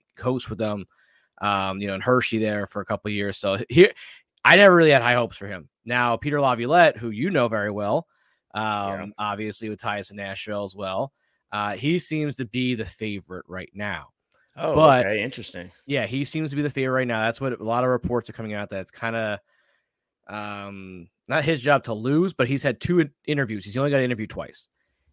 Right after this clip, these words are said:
Speaker 1: And
Speaker 2: Oh, okay.
Speaker 1: he seems like the popular choice. They want a coach, I believe, with Stanley Cup experience, which is why when John Hynes came available, I didn't really think of it at first. And then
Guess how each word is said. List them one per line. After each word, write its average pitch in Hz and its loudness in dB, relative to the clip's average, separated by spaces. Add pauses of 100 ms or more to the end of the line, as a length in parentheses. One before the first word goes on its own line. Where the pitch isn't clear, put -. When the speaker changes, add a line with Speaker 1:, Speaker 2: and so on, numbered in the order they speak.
(140)
Speaker 1:
And 113 0
Speaker 2:
Oh, - -6
okay. 98 -10
Speaker 1:
he 143 0
seems 156 -4
like 135 -4
the 123 -6
popular 113 -2
choice. 110 -8
They 98 -6
want 113 -2
a 117 -4
coach, 120 -6
I 104 -10
believe, 104 -6
with 104 -10
Stanley 104 -6
Cup - -12
experience, 87 -10
which 104 -8
is 104 -10
why 110 4 (500)
when 113 -8
John 117 0
Hynes 135 2
came 117 -4
available, 110 2 (1040)
I 127 0
didn't 160 6
really 165 4
think 202 -4
of 185 0
it 131 6
at 117 0
first. 113 -2
And 117 -4
then 127 -2